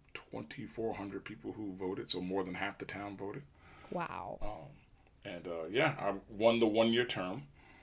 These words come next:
Speaker 1: Um, I just kinda decided I was going to get involved because I'm already kind of involved. Um, I didn't expect the town to be so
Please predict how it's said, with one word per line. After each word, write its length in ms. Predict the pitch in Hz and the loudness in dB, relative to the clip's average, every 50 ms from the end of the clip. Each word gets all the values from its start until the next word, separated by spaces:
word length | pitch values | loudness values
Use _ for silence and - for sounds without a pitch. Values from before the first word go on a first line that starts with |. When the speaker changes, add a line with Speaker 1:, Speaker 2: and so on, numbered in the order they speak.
| - - - - - - | -20 -20 -20 -20 -16 -8
Speaker 1:
Um, 440 | - 92 87 85 85 82 85 95 - - _ - - _ - _ _ _ - - - - | -6 -4 -4 -4 -6 -8 -12 -14 -18 -20 _ -20 -20 _ -20 _ _ _ -20 -20 -12 -8
I 60 | - - | -6 -4
just 140 | - - | -4 0
kinda 300 | - 107 95 90 87 87 - - - - _ - - - _ _ _ | 0 2 2 2 0 -4 -8 -10 -18 -20 _ -20 -20 -20 _ _ _
decided 480 | - 107 - - 101 95 95 98 95 90 | -4 -2 2 4 4 4 4 2 0 0
I 100 | 90 90 | -2 -2
was 140 | 92 95 95 | -4 -6 -6
going 220 | - 101 95 92 | -4 -4 -4 -4
to 60 | 92 - | -2 -4
get 120 | 101 95 | -4 -4
involved 520 | 95 95 95 92 92 92 92 92 92 - - - - - - | -2 -2 0 0 0 0 0 -2 -4 -8 -14 -18 -18 -16 -14
because 460 | - - - 95 90 90 87 90 - - - | -10 -4 -4 -2 -2 -2 -6 -8 -10 -10 -8
I'm 160 | 104 98 95 90 - | -8 -8 -6 -2 2
already 360 | 110 104 101 98 95 95 95 | 4 4 6 4 4 0 -2
kind 280 | 90 - 98 110 127 147 | -2 -4 -4 -2 -2 -2
of 80 | 151 143 | -2 -2
involved. 480 | 143 143 139 143 151 165 180 - - - - - - - - - - - - - - - | -2 0 0 2 0 0 -2 -4 -10 -18 -20 -20 -20 -20 -20 -20 -20 -20 -20 -20 -16 -12
Um, 320 | 110 92 85 80 82 - - - - - - - - - | -12 -10 -10 -12 -14 -18 -20 -20 -20 -20 -20 -20 -4 4
I 120 | 104 104 101 | 6 6 6
didn't 340 | 92 110 110 101 104 98 98 | 6 4 0 0 0 -2 -2
expect 560 | 92 - - - - 110 98 90 - - - - - - - - - - _ _ - | -2 -2 -4 -4 -2 -4 -4 -4 -8 -14 -16 -16 -20 -20 -20 -20 -20 -20 _ _ -8
the 80 | - | -6
town 540 | 101 - - - 107 104 101 98 98 98 98 90 | -4 -4 -2 0 0 0 0 0 -2 -4 -6 -6
to 140 | - - 101 | -6 -8 -8
be 560 | 92 95 104 104 101 98 98 95 90 87 - - - - - - - - - - - - - - - - _ _ _ _ - | -8 -8 -8 -6 -4 -4 -4 -4 -4 -4 -6 -10 -18 -20 -20 -20 -20 -20 -20 -20 -20 -20 -20 -20 -20 -20 _ _ _ _ -6
so 600 | - - - 127 113 104 95 92 87 82 - | -2 2 6 8 8 8 8 6 2 -2 -6